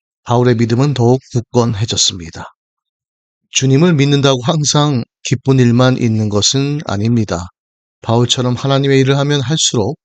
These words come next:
어려움을 당하기도 합니다. 하지만 그럴 때일수록 흔들리지 않는 믿음을 가져야 합니다. 환란 속에서도 주님을 바라보며 나아갈 때 오히려 우리의 믿음이 성장하고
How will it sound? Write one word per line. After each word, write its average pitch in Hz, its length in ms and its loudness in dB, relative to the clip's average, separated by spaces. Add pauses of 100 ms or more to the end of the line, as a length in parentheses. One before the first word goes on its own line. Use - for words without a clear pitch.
(420)
어려움을 120 460 4
당하기도 107 440 -2
합니다. 98 420 -2 (600)
하지만 165 360 0
그럴 156 300 0
때일수록 147 640 0 (100)
흔들리지 165 540 4
않는 143 320 0
믿음을 120 500 2
가져야 98 320 -2
합니다. 82 380 -6 (580)
환란 127 300 4
속에서도 131 680 2 (100)
주님을 147 440 0
바라보며 143 520 0
나아갈 113 500 0 (100)
때 110 320 0 (640)
오히려 117 320 2
우리의 117 240 4
믿음이 131 380 2
성장하고 135 800 0